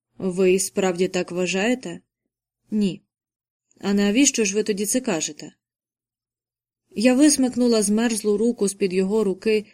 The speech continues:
і засунула її в рукав свого пальта. "Так уважає моя мати. Вона гадає, що невагома, незначуща історія є кращою за тяжку й сумну". "Ага,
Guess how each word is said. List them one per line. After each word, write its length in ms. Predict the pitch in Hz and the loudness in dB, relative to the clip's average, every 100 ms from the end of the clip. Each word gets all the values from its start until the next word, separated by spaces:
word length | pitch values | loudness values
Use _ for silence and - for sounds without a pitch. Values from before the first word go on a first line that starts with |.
| _ _ _ | _ _ _
і 100 | 208 | -2
засунула 640 | 196 208 - 277 262 233 214 | 2 2 0 0 0 2 2
її 340 | 202 190 220 | 0 0 0
в 60 | 190 | 0
рукав 420 | 196 196 196 185 | -2 -2 -2 -2
свого 340 | - 190 185 | -2 -4 -4
пальта. 440 | 185 202 202 160 - _ _ _ _ _ _ _ _ _ _ _ _ _ _ _ - | -4 -6 -6 -8 -10 _ _ _ _ _ _ _ _ _ _ _ _ _ _ _ -4
"Так 360 | 233 220 - | 0 0 0
уважає 500 | 226 220 214 220 208 | 0 0 0 0 0
моя 240 | 208 220 233 | 0 0 0
мати. 440 | 214 160 - - _ _ _ | -2 -6 -12 -18 _ _ _
Вона 300 | 196 214 208 | -4 -2 -2
гадає, 560 | 208 208 233 220 196 190 _ _ _ - | -2 0 0 2 0 -2 _ _ _ -8
що 220 | - 226 | -2 0
невагома, 720 | 220 226 220 254 202 165 156 - _ 190 | 2 0 0 0 -2 -4 -8 -18 _ -2
незначуща 920 | 196 196 196 190 190 240 226 - 196 | 0 2 2 0 0 -2 -2 -2 -2
історія 720 | 185 - 240 240 208 190 180 _ _ _ - | 0 0 0 0 0 -2 -4 _ _ _ -6
є 200 | 196 208 | -2 0
кращою 760 | 226 233 185 - 175 160 156 - _ - | 0 -2 0 -2 -4 -6 -10 -14 _ -8
за 180 | 180 185 | -4 -2
тяжку 480 | 180 175 - 190 | -2 -4 -4 -2
й 60 | 175 | -2
сумну". 520 | - 185 190 190 - - _ _ _ _ _ _ _ _ _ _ | -2 -4 -4 -4 -8 -14 _ _ _ _ _ _ _ _ _ _
"Ага, 640 | - 202 208 165 165 170 | -6 -4 -2 -4 -4 -8